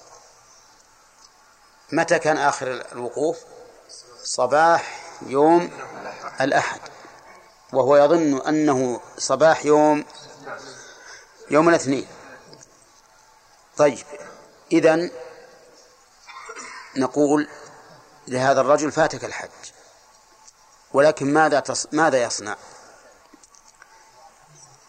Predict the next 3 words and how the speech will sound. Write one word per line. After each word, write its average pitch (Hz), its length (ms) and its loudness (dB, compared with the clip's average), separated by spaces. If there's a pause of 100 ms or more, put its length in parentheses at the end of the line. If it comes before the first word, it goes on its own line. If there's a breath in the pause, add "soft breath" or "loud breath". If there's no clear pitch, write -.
(600)
يحول 160 680 2
هذا 131 480 2 (840)
الحج 113 420 -2